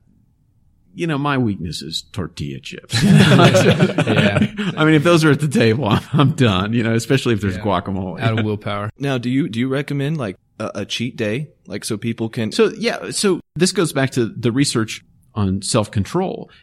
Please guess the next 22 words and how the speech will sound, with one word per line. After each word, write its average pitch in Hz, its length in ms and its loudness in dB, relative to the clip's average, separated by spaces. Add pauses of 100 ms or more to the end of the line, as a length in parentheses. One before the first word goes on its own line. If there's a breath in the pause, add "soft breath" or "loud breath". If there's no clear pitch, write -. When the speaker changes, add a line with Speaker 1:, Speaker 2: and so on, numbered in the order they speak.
Speaker 1:
is 113 160 2
that 113 140 2
a 98 40 -8
cheat 214 360 -6
day 101 360 0 (280)
allows 120 680 -2
the 120 120 -2
person 123 580 -4 (240)
to 107 240 -2 (200)
stop - 680 -2
resisting 110 540 0
the 98 100 0
temptation. 107 640 -4
Well, 107 100 -2
then 135 200 0
they 120 140 -2
can 107 220 -2
use 127 400 -4
that 98 220 -4
same 107 200 0
brain 127 340 -2
power - 540 -10